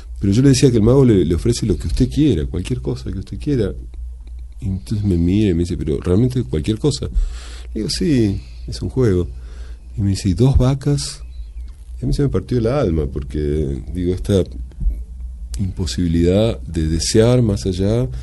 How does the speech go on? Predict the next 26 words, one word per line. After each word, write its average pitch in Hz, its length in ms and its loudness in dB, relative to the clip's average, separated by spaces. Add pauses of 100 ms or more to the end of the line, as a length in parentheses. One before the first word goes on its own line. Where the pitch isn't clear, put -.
(260)
de 80 220 -2
un 87 160 0
horizonte 101 520 0
muy 113 180 2
pequeño 85 640 0 (720)
es - 200 -2
uno 135 120 4
de 107 60 4
los 85 80 2
efectos 90 360 -2
más 85 140 4
brutales 80 600 2
de, 67 120 0
de - 320 -6
la - 80 -10 (160)
pobreza 95 560 0 (400)
y - 400 -14
del 71 180 -8
hambre 71 280 -4
que 67 80 -8
muchas 67 300 -6
veces 71 260 -4
viene 71 260 -2
con 67 180 -4
ella, 69 320 -4
¿no? 120 180 -4